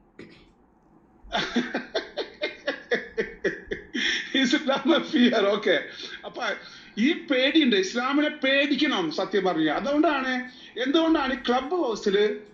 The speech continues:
എല്ലാ ദിവസവും, എല്ലാ നേരവും, എല്ലാ മണിക്കൂറുകളും ഈ, ഈ മുഹമ്മദിനെയും അള്ളാഹുവിനെ ഇറലാക്കുന്നതുകൊണ്ടാണ്.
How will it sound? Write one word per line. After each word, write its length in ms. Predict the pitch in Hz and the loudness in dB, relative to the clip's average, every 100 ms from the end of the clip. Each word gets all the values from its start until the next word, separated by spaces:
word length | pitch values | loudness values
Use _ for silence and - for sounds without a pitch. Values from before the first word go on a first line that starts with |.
| - - _ - | -20 -20 _ -2
എല്ലാ 500 | 247 330 370 359 349 | 4 4 4 -2 -6
ദിവസവും, 800 | 269 277 254 247 226 214 214 - - - - - | 0 2 2 2 2 2 -2 -6 -20 -20 -20 -8
എല്ലാ 520 | 214 294 370 349 339 311 | -2 0 0 -4 0 4
നേരവും, 680 | 247 240 233 233 226 247 - - - | 6 4 4 2 2 -4 -10 -18 -6
എല്ലാ 340 | 226 302 330 | 2 4 4
മണിക്കൂറുകളും 1160 | 339 330 262 240 247 247 262 220 208 208 240 - - - | 4 2 2 2 0 -2 0 2 2 0 -4 -8 -18 -4
ഈ, 180 | 214 311 294 226 | 2 2 2 2
ഈ 200 | 247 330 | 4 4
മുഹമ്മദിനെയും 840 | 277 247 302 269 202 208 220 240 190 | 4 2 0 0 2 2 0 -2 -4
അള്ളാഹുവിനെ 500 | 208 247 247 247 240 | -2 0 0 2 2
ഇറലാക്കുന്നതുകൊണ്ടാണ്. 1000 | 226 233 233 233 226 220 220 214 202 202 | 2 0 0 0 0 0 -2 -2 -4 -6